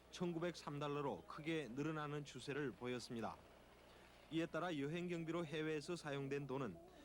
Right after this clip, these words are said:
올 들어 팔월까지 모두 십오억 천만 달러를 기록해 팔십칠 년의 육억 이천만 달러,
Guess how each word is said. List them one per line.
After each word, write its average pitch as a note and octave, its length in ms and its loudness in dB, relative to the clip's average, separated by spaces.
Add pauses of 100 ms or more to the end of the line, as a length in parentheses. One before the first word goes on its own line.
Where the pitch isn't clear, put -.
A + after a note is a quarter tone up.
(160)
올 D3 180 4
들어 E3+ 160 2
팔월까지 D#3+ 760 0
모두 C3+ 420 2
십오억 D#3+ 540 2
천만 E3 320 -2
달러를 C#3 400 0
기록해 C#3+ 400 0 (400)
팔십칠 E3 500 0
년의 D#3 300 2
육억 D#3 320 2
이천만 C#3 360 0
달러, B2 280 0